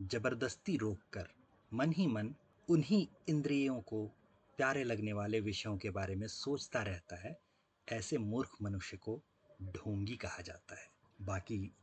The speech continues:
जहां तक मेरा प्रश्न है, हलाल को हिंदुओं के लिए बंद करने की बात को शाकाहार मांसाहार की ओर ले जाने वालों को हम मूर्ख, कूढ़ मगज इत्यादि का चू से शुरू होने वाला पर्यायवाची मानते हैं।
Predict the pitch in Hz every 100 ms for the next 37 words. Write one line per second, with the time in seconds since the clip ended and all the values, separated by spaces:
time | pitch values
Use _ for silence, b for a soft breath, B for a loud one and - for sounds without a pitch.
0 | 107 104 - 107 113 101 98 101 135 -
1 | 120 - 101 95 - _ - - 117 131
2 | 147 160 151 110 104 131 143 139 135 117
3 | 87 113 135 - 104 98 92 107 95 87
4 | - 113 147 _ - - 147 143 147 -
5 | 139 127 104 107 101 113 - 110 101 -
6 | 107 95 95 92 95 92 92 92 92 -
7 | 92 120 170 - _ 110 113 120 107 -
8 | - - _ - - 170 117 113 101 101
9 | - - - 143 - 147 127 123 117 113
10 | 113 165 _ - 202 190 - 170 - -
11 | 127 107 107 107 101 104 107 _ 147 135
12 | 127 110 95 107 90 87 - - -